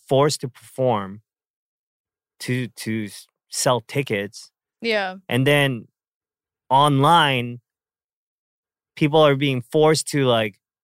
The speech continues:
Speaker 1: look like they're, you know, enjoying and
Speaker 2: Yes.
Speaker 1: respecting something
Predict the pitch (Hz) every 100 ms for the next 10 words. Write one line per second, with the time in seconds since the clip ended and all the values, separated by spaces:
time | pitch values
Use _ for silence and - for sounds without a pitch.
0 | _ _ _ _ _ _ _ - 120 135
1 | 165 170 - - _ _ _ _ _ _
2 | _ 127 127 120 131 123 113 - 135 117
3 | 107 107 _ _ 139 127 120 - 135 135
4 | 127 117 117 - - 127 139 120 - 113
5 | - 113 113